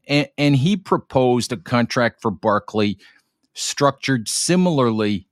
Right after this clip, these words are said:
to the one that Derrick Henry got from the Tennessee Titans in the twenty twenty season when Henry had been franchise tagged by Tennessee. At that time, Henry got a four-year, fifty million dollar deal,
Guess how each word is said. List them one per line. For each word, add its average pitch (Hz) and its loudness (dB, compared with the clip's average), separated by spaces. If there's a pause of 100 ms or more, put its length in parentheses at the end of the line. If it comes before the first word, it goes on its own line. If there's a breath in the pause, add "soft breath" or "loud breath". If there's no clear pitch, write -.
(100)
to 139 -2
the 123 0
one 123 4
that 98 0
Derrick 127 0
Henry 123 2
got 107 -2
from 113 2
the 107 2
Tennessee 117 0
Titans 117 0 (760 soft breath)
in 117 6
the 110 4
twenty 123 2
twenty 120 2
season 110 2
when 107 4
Henry 117 2
had 104 0
been 107 2
franchise 107 0
tagged 104 0
by 101 -4
Tennessee. 113 -2
At 107 0
that 113 0
time, 117 0 (920)
Henry 127 2
got 104 0 (340 loud breath)
a 107 2
four-year, 127 2 (160 soft breath)
fifty 139 0
million 123 4
dollar 110 2
deal, 95 -2